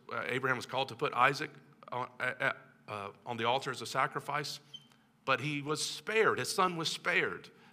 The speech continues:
God put a substitute there, right? But the Father did not spare his own son, his own beloved son,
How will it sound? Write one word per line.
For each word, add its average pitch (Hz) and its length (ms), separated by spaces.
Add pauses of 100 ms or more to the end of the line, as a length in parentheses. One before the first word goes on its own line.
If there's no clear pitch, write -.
(140)
God 143 240
put 160 100
a 151 60
substitute 147 640
there, 95 160
right? 120 240 (500)
But 127 240
the 127 80
Father 185 460
did 202 280
not 226 260
spare 214 340
his 180 160
own 190 260
son, 190 340 (440)
his 165 180
own 208 200
beloved 185 800 (120)
son, - 400